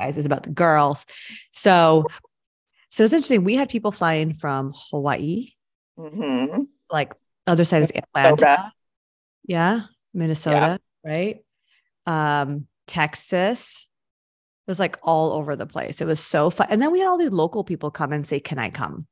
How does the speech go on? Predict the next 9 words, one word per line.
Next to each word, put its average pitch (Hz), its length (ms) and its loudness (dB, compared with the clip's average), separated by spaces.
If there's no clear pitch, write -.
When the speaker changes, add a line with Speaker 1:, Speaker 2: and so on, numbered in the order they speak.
Speaker 2:
Yeah. 110 140 0
Speaker 1:
To 302 80 4
the 320 100 6
point 220 340 2
where 277 140 2
we 240 120 6
had 180 160 2
this, 165 220 2
like, 143 260 -2